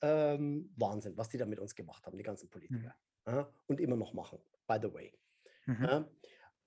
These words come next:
Speaker 1: Von einem auf den anderen Tag hatte ich, also am sechzehnten war der Lockdown, sechzehnten März,
Speaker 2: Mhm.
Speaker 1: am neunzehnten hatte ich hundertfünf Stornos, Vortragsstornos in meinen Büchern drinstehen.
Speaker 2: Mhm.
Speaker 1: Und, äh, dann habe ich erstmal, da war ich echt down.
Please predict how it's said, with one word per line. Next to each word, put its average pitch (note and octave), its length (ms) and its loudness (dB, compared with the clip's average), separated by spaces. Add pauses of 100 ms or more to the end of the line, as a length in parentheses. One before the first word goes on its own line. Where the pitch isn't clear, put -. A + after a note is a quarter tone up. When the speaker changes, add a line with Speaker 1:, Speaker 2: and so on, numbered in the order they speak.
(760)
Speaker 1:
Von E3 140 8
einem F#3+ 200 10
auf G#3 100 8
den F#3+ 100 2
anderen E3+ 240 10
Tag C#3+ 420 6 (100)
hatte D#3+ 200 4
ich, E3+ 380 6
also C#3 160 8
am B2+ 100 8
sechzehnten E3 460 6
war C3+ 120 12
der A#2+ 340 8
Lockdown, D3 420 6
sechzehnten C3 380 2
März, C#3+ 260 12
Speaker 2:
Mhm. G#3+ 60 10
Speaker 1:
am B2+ 100 2
neunzehnten D3 480 8
hatte B2+ 180 0
ich A#2 140 -4
hundertfünf D#3 500 4
Stornos, A#2+ 640 4 (440)
Vortragsstornos C3 1040 6
in A#2+ 80 4
meinen A#2+ 160 2
Büchern A#2 220 -2
drinstehen. - 440 -10 (340)
Speaker 2:
Mhm. A#2+ 340 0 (260)
Speaker 1:
Und, C#3+ 560 12
äh, C3+ 600 10
dann D#3+ 260 4
habe F3 140 8
ich E3+ 160 -4
erstmal, C#3+ 340 2
da C#3+ 140 6
war E3 100 8
ich E3 120 0
echt E3 200 -4
down. - 260 0